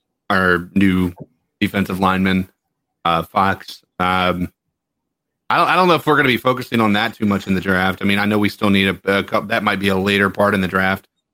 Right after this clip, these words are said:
That might be some of the depth that we're talking about that we need.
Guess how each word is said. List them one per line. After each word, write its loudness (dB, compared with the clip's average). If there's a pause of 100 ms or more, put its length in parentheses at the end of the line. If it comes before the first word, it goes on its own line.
(160)
That 0
might 2
be 0
some -2
of -2
the -4
depth -4
that 2
we're 0
talking -2
about 0
that -2
we 2
need. 2